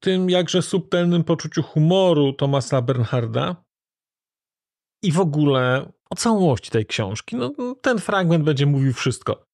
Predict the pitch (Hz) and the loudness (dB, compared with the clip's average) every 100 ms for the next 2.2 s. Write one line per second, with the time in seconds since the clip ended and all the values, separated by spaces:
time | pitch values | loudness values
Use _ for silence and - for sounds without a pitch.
0 | _ _ _ - 190 240 247 240 240 233 | _ _ _ 0 2 2 0 2 2 0
1 | 226 226 - 381 285 208 160 165 180 - | 0 -2 -2 -2 -2 -2 -2 0 0 0
2 | 180 | -2